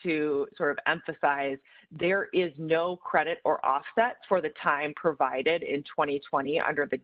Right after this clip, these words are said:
different, uh, covid nineteen specific mandates. Uh, and the P H E L aspect of this law requires a completely new entitlement, uh, for employees in Colorado as of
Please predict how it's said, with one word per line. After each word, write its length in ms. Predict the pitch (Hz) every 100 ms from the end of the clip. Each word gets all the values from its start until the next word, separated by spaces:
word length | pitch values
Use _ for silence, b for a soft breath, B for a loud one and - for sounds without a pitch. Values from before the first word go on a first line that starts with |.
| -
different, 460 | 165 - 151 139 - - B B B 147
uh, 140 | 127 - -
covid 280 | 170 160
nineteen 500 | 151 131 - 156 139 -
specific 480 | 147 - 151 135
mandates. 640 | 131 135 131 143 160 170 - _ _ B B B -
Uh, 440 | 139 117 113 73 - -
and 200 | 170 156
the 60 | 147 -
P 140 | 214
H 160 | 185 185
E 180 | - 165
L 440 | 147 143 151 180 -
aspect 400 | 156 156 - 180
of 60 | 165
this 120 | 175 175
law 160 | 165
requires 540 | 165 151 165 160 151 147 -
a 140 | 156
completely 520 | - 160 190 123 151
new 340 | 156 175 190 175
entitlement, 800 | 147 - - 139 127 123 139 139 _ _ B B -
uh, 240 | 143 123 - - - _ _ - - -
for 160 | 175 156
employees 560 | 147 - 156 147 147 147
in 120 | -
Colorado 720 | - 135 131 135 135 135 131 -
as 300 | 139 131 131 -
of 340 | 131 127 127